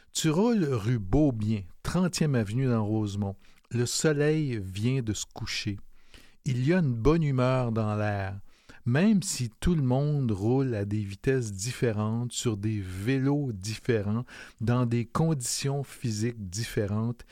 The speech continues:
il y a ce sentiment qui transpire du troupeau. Tous dans la même gang. Tous un bref instant dans une communauté en chair,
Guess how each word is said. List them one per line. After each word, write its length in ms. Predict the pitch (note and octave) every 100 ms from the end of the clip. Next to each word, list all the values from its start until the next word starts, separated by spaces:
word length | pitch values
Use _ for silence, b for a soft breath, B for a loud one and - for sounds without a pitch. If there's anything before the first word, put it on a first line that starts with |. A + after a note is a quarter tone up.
| B B B _
il 240 | C#3+ C3 D3+
y 80 | A#3
a 80 |
ce 240 | A3+ - A#2
sentiment 920 | - - F#3 G3+ - - A#2+ B2+ C#3+ -
qui 120 | -
transpire 840 | - B2+ C#3 - - C3 C3+ A2+
du 180 | F#2+ F#2+
troupeau. 520 | - G#2+ - G#2+ G2+ - - - b b b b b - -
Tous 480 | F3 F#3 F3 - -
dans 200 | G#2+ G#2
la 160 | G#2 G2
même 420 | A2 G#2+ G2+ F#2+
gang. 420 | F2+ F#2 F2+ F2+ E2+ D#2+ - - _ _ _ _ _ _ _ _ B B B B _
Tous 500 | - A#3 A#3+ - - - -
un 200 | C3 A#2
bref 400 | G#2+ B2+ F3+ -
instant 560 | B2 G2+ - - A#2+ C3+ B B B A2+
dans 220 | B2 B2+
une 260 | A#2+ A#2+ - _
communauté 880 | F#3+ F#3+ D#3+ A#2+ A2 G#2 - A#2 C3+ B B B _
en 280 | - B2 A#2
chair, 800 | - - D3+ D#3 E3 E3+ F3 E3